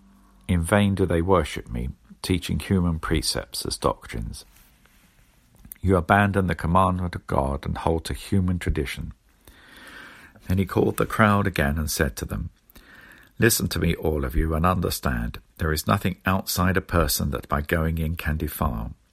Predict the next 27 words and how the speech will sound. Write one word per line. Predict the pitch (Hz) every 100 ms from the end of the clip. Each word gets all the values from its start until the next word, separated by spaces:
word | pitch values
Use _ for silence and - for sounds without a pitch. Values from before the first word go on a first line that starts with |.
| _ -
but | -
the |
things | - 104 98 95
that | -
come | - 82 85
out | 76 60
are | 71 71
what | 69 -
defile. | 64 - - - 58 57 - _ - - - - - - - -
For | 104
it | 101 110
is | -
from | 113 110
within, | 113 107 76 64
from | 65 80
the | 82
human | 82 98 90 98
heart, | 87 - -
that | 76 80
all | 92 -
evil | 98 95 95
intentions | 90 82 76 67 - 76 -
come. | - - - - - - - - - - -
Fornication, | - 110 101 - 92 90 - 87
theft, | - - 92 80 - -
murder, | 80 80 82 87 80
adultery, | 80 71 80 85 - - 82